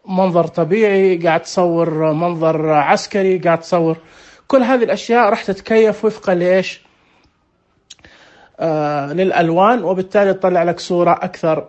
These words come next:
آه، احترافية. هذا لأنه تم استخدام تقنية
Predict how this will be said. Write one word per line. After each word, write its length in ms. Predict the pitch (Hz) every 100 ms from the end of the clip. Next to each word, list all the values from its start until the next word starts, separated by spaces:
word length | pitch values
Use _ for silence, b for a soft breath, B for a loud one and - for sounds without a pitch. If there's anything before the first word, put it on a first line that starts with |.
| -
آه، 440 | 147 139 139 - B B B -
احترافية. 800 | - - 170 151 - 165 120 - b b b b b b b
هذا 480 | - 202 202 208 208
لأنه 540 | 175 180 175 185 - -
تم 200 | - 185
استخدام 640 | 175 - - 165 143 185 202
تقنية 460 | - - 185 196